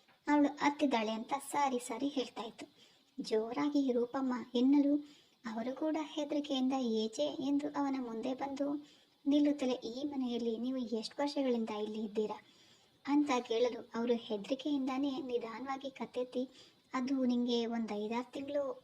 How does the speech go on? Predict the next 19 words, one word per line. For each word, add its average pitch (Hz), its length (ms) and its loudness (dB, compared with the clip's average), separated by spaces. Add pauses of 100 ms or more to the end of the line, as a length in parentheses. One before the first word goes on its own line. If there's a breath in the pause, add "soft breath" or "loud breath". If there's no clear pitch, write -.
(140)
ಮಗುವಿಂದ 254 560 2 (840)
ನಾನು 269 220 0
ಇಲ್ಲೇ 247 300 -2 (200)
ಇದ್ದೀನಿ 226 360 0 (680 loud breath)
ಅನ್ಸುತ್ತೆ" 262 440 2
ಎಂದು 254 220 4
ಅವನ 233 280 -2
ಮುಖವನ್ನ 247 540 0
ನೋಡಲು, 262 400 -2 (540 soft breath)
"ಅವತ್ತಿನಿಂದ 254 640 -2 (140)
ನಿಮ್ಮನ್ನು 233 460 -4
ಯಾವತ್ತಾದ್ರೂ 240 680 -4 (160)
ಬೇರೆಯವರ 254 420 -4
ಹಾಗೆ 226 260 -4
ನಾವು 220 260 -4
ನೋಡಿದ್ದೀವಾ 208 600 0
ಅಮ್ಮ?" 208 160 -6 (240)
ಎನ್ನಲು, 240 360 -6 (440 soft breath)
"ಅಯ್ಯೋ, 226 300 -4